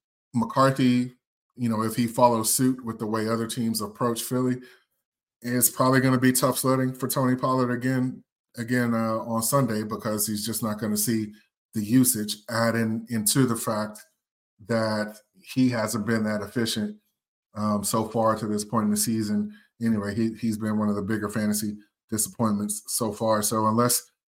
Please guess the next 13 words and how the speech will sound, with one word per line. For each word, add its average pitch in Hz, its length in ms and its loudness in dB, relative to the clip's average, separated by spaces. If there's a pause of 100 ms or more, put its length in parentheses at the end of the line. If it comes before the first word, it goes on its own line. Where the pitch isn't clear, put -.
(100)
Dallas 113 380 2
just 110 260 -4 (260)
d-, 110 100 -8 (300)
decides 110 440 2
to 110 180 0
establish 104 560 0
it, 95 160 -8 (340)
I'm 113 140 2
not 110 140 2
expecting 104 600 -4
big 104 300 -6
things 104 480 -2 (380)
from, 104 420 -2